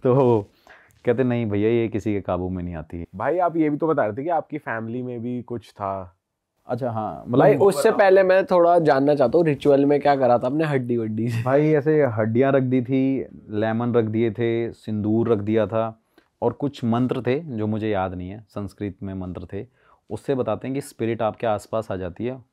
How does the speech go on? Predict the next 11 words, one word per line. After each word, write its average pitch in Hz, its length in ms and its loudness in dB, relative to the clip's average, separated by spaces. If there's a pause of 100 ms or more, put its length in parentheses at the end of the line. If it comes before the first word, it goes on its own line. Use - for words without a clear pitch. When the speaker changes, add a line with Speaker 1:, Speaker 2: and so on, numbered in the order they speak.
(120)
Speaker 1:
और 101 120 -4
आपको 123 380 -6 (280)
वो 113 280 -6
फील 120 420 2
कराएगी 107 380 0
कि 127 60 -2
आपके 117 260 0
बिल्कुल 104 400 -6 (1080)
आसपास 113 520 2
है, 143 100 0
साथ 101 360 2